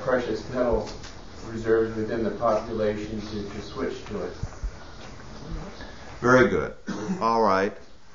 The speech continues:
Speaker 2: In the, uh, early years of this country, for a generation, we had gold coinage,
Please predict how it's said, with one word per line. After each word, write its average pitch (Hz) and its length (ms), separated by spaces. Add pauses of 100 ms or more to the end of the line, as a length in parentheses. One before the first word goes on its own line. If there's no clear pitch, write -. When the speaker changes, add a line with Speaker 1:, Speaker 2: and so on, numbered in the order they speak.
(720)
Speaker 2:
In 127 220
the, 107 460
uh, 85 300 (840)
early 156 340
years 131 400
of 101 80
this 117 200
country, 85 500
for 98 260
a 90 60
generation, 98 1080 (3250)
we 104 200
had 117 360
gold 127 360
coinage, 107 680